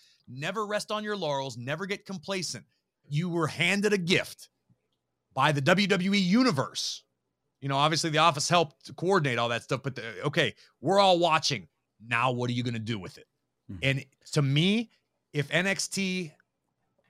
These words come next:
Speaker 1: th-, the people in charge from Shawn Michaels on down realize what they had on Tuesday night and have that mindset, and I'd be willing to bet they do, but you have to do the work now. You, you've been given the keys to the car.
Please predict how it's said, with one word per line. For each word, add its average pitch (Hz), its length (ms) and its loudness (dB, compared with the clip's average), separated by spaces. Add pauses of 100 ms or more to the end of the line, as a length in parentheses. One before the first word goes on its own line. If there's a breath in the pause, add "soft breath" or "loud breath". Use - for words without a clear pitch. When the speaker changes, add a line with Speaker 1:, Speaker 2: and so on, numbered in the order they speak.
(160)
Speaker 1:
th-, 123 240 -14
the 135 140 -4
people 147 300 0
in 135 80 -2
charge 156 340 4
from 123 140 -6
Shawn 143 340 -2
Michaels 143 380 -2
on 120 200 -2
down 135 360 -2 (220 loud breath)
realize 160 560 0
what 135 200 -6
they 131 160 -2
had 123 540 0 (260)
on 120 160 -6
Tuesday 165 460 -4
night 107 280 -4 (560)
and 131 300 -4
have 165 280 0
that 180 160 4
mindset, 160 280 2
and 120 100 0
I'd 165 100 2
be 214 80 2
willing 269 260 4
to 226 60 4
bet 165 180 4
they 170 140 4
do, 135 200 0 (1160)
but 127 120 -8
you 147 120 0
have 175 380 2
to 185 100 -2
do 151 320 -2
the 156 100 0
work 131 480 -2
now. 107 380 -4 (640)
You, 135 260 -2
you've 127 220 -2
been 131 160 -2
given 196 280 2
the 226 60 2
keys 226 360 0
to 220 100 0
the 196 80 0
car. 170 460 0